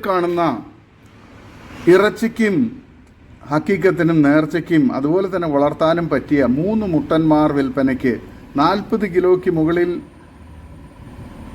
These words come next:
മീറ്റ് ലഭിക്കാവുന്ന അടിപൊളി മൂന്ന് മുട്ടന്മാരാണ്.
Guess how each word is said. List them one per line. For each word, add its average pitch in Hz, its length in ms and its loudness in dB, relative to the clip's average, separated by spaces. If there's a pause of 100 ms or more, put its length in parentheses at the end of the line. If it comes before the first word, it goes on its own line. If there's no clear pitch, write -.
(240)
മീറ്റ് 185 420 4 (120)
ലഭിക്കാവുന്ന 151 720 2
അടിപൊളി 160 600 -2 (140)
മൂന്ന് 165 260 -4
മുട്ടന്മാരാണ്. 131 840 0